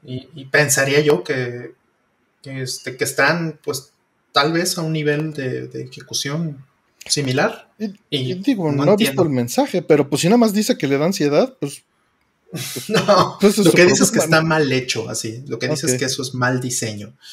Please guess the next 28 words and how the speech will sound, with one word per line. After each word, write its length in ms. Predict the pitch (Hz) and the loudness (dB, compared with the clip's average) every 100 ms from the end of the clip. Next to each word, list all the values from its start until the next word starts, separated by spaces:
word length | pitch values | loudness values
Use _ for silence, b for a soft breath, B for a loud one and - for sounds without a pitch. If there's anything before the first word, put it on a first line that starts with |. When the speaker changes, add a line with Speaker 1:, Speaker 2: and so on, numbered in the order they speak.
| B B B | B B B
Speaker 1:
Y, 300 | - 113 113 - | -12 -10 -10 -10
y 160 | 127 | -8
dices, 360 | 120 120 127 123 | -6 -4 -4 -4
"No, 160 | 131 | -4
bueno". 340 | 131 131 127 151 | -2 -2 -4 -4
Y 140 | 135 | -2
bueno, 260 | 151 160 - | 0 -2 -2
también 580 | 139 147 180 180 175 - | -2 2 2 2 0 -2
hay, 160 | 127 143 | -2 0
es, 420 | 160 160 - - 151 | 2 2 0 -2 -8
un 340 | 147 165 165 | -6 -4 -2
poco 220 | 202 - | -2 -2
se 80 | 175 | -4
está 160 | 160 170 | -4 -6
quejando 380 | 151 160 151 | -4 -2 0
de 80 | 151 | 0
un 140 | 151 147 _ | -2 -6 _
trope 400 | - 120 - - _ _ _ _ - | -2 -2 -4 -18 _ _ _ _ -8
que 180 | 120 | -4
hay 340 | 117 127 127 120 | -2 0 -2 -4
en, 440 | 127 123 117 117 _ _ | -6 -6 -8 -12 _ _
en 220 | 143 135 | -10 -6
una 180 | 151 156 | -2 -4
gran 340 | 127 147 151 | -4 -4 -4
cantidad 380 | 147 135 127 120 | -4 -4 -4 -4
de 80 | 123 | -4
los 160 | 113 120 | -6 -8
Metroidvanias. 880 | 110 113 110 110 110 104 - - | -8 -8 -6 -6 -8 -12 -16 -18